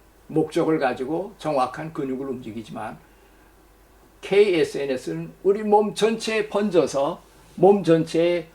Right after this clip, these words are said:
움직일 때마다 기능을 갖다가 조절하고 조심하게 합니다. 모든 정보와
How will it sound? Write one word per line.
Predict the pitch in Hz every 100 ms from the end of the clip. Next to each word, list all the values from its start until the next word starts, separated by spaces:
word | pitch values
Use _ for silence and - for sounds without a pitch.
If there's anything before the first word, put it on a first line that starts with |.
| _
움직일 | 175 180 160 165 165
때마다 | - 151 131 131 143 - - _ -
기능을 | - 135 127 120
갖다가 | 110 107 - 123 135 -
조절하고 | - 127 123 113 117 127 127
조심하게 | - 107 - 123 - -
합니다. | - - - - _ _ - - - _ - - - - - _ _ _ -
모든 | 180 254 262 254 196
정보와 | - 196 185 175 151 110 107